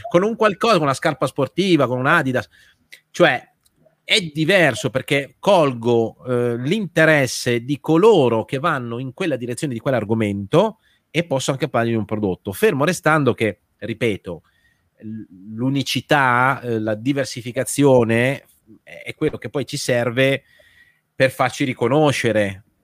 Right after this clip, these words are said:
in un mare, in un, di, di, di overinformazione, di superinformazione, di troppa informazione, tant'è che, eh, eh, immagino...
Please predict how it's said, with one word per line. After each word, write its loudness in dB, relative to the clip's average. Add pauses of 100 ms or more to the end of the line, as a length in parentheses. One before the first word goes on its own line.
in -2
un 2
mare, 0
in -10
un, -12
di, -8
di, -8
di -6
overinformazione, 2
di -6
superinformazione, -2
di -12 (100)
troppa 0
informazione, -2 (340)
tant'è 2
che, 0 (240)
eh, -8
eh, -6 (280)
immagino... 0